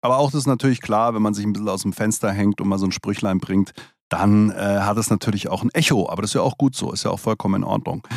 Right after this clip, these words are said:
Äh, ich hab dem dann geschrieben, dem Journalisten, ich, er kann auch gerne sich mit mir länger über meine Meinung zu Offenbach unterhalten.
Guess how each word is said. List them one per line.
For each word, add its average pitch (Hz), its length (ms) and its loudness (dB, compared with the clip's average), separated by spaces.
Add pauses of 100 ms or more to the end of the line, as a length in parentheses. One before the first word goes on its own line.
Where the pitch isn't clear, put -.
(340)
Äh, 104 220 2
ich 110 100 -4
hab 131 120 -2
dem 127 140 4
dann 113 120 6
geschrieben, 135 320 4
dem 123 120 6
Journalisten, 113 560 2
ich, 104 220 -4
er 95 240 -4
kann 113 200 0
auch 82 140 -2
gerne 110 240 2
sich 104 140 0
mit 98 140 -2
mir 104 140 2
länger 123 340 4
über 117 220 0
meine 110 240 4
Meinung 107 300 2
zu - 160 -10
Offenbach 113 360 -4
unterhalten. 107 580 -6